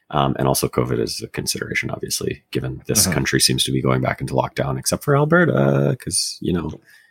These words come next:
Speaker 1: we do our own thing out here. Anyways, um, uh, if it happens, you better believe I will be sliding in those D Ms. So.
Speaker 2: Well, the event that I was going to be attending, possibly in Toronto,
Speaker 1: Oh, yes.
Speaker 2: uh, in February, not happening.
Speaker 1: Oh,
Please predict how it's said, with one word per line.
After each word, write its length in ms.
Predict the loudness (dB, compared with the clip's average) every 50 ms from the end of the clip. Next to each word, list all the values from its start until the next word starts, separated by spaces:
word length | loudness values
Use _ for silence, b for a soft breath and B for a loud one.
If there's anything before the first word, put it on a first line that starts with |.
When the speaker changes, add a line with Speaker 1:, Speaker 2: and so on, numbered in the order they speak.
| b _ 0
Speaker 1:
we 100 | 2 4
do 100 | 6 6
our 120 | 6 6
own 100 | 4 4
thing 200 | 2 0 -2 -2
out 80 | -2 -4
here. 120 | -6 -2
Anyways, 380 | 2 4 6 6 6 6 4 2 B B B B B B
um, 480 | 2 2 4 6 6 4 4 4 0 0 -4 _ b b b b b b b b b b _ _ _ _
uh, 460 | 2 2 4 4 4 4 4 2 2 0 -4 _ _ _ _ _ _ _
if 100 | -2 0
it 80 | 2 2
happens, 500 | 2 0 0 -2 -6 -8 -8 -10 -12 -14 _ _ _ _ _ _ _ _ _ _ _ _
you 100 | -8 -2
better 200 | 2 2 2 4
believe 320 | 4 4 4 4 4 2
I 60 | 2 -2
will 100 | -2 -2
be 100 | -4 -4
sliding 320 | -4 -2 -2 -2 -2 -4
in 100 | -6 -6
those 140 | -6 -8 -8
D 160 | -8 -8 -8 -8 -10
Ms. 220 | -14 -16 -16 -16 -14 _
So. 380 | -12 -10 -10 -10 -10 -14 -16 _ _ _ _ _ -20 -20 _ _ _ _ _ _ _ _ _ _ _
Speaker 2:
Well, 100 | 0 2 4
the 80 | 4
event 240 | 4 4 2 2 2
that 100 | 4 6
I 140 | 8 8 8
was 200 | 6 4 0 0
going 300 | -2 -2 -2 -2 -2 -2 -4
to 100 | -6 -6
be 160 | -4 -4 -4
attending, 640 | -4 -2 -2 -2 -2 0 0 0 0 -2 -4 -6 -8 -4
possibly 500 | 2 2 2 2 2 0 -2 0 0 0
in 100 | 0 -2
Toronto, 340 | -2 -2 0 0 2 4 4
Speaker 1:
Oh, 20 | 6
yes. 380 | 6 6 6 4 4 0 -2 -2
Speaker 2:
uh, 400 | -2 0 0 0 0 0 -2 -4
in 60 | -4 -4
February, 360 | -4 -4 -2 0 0 0 0
not 240 | 2 2 4 4 4
happening. 420 | 2 0 -2 -4 -6 -10 -8 -4 -2
Speaker 1:
Oh, 200 | -2 -2 -4